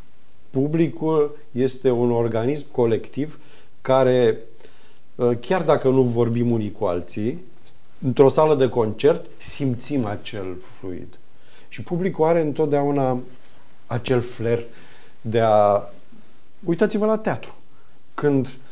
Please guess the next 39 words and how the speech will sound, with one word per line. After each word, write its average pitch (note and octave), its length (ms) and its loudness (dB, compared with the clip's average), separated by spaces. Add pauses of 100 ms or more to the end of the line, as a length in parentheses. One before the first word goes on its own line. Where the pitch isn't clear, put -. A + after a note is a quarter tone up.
(380)
uh, B2 100 2
un B2 280 6
actor C3+ 340 4
reușește C#3 500 4
să, A#2+ 500 4
să B2 180 -2
captiveze B2 640 2
publicul, C3+ 400 0
nu C#3+ 60 2
se C#3+ 120 -4
mai D3 160 0
aude D3+ 680 0
nici C#3+ 540 -6
musca. E3+ 480 0 (320)
Sau, B2+ 280 2
știu E3 220 2
eu, D#3 60 8
la C3 80 8
un B2+ 140 6
concert B2+ 680 0
sinfonic C3+ 480 0
cu C3+ 80 -4
un C3 100 4
dirijor A#2+ 440 4
harismatic B2 720 0
sau - 160 -4
cu F#2+ 120 -6
un A2 60 -4
solist E3 460 0
formidabil. F2+ 720 -4 (560)
E B2 120 2
ca B2+ 180 0
și B2+ 140 -4
când D3 220 -4
ai D3+ 220 4
fi D#3+ 580 -4 (100)
în C#3+ 180 2
biserică. D3+ 640 4 (920)
Deci, A#2 360 -4